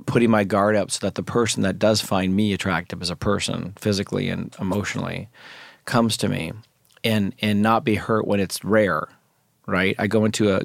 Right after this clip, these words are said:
room of gay men and it's rare. I get a lot of,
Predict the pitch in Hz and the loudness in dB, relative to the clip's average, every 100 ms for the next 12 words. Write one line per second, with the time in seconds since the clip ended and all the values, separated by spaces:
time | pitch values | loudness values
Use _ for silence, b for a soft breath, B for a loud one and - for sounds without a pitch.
0 | - 117 113 104 107 104 110 113 123 139 | -2 2 4 4 4 4 4 2 0 2
1 | 160 156 - - B B B B - 107 | 2 2 0 -6 B B B B 0 2
2 | 107 104 101 113 123 104 - 90 - - | 4 4 4 6 6 4 0 -8 -14 -20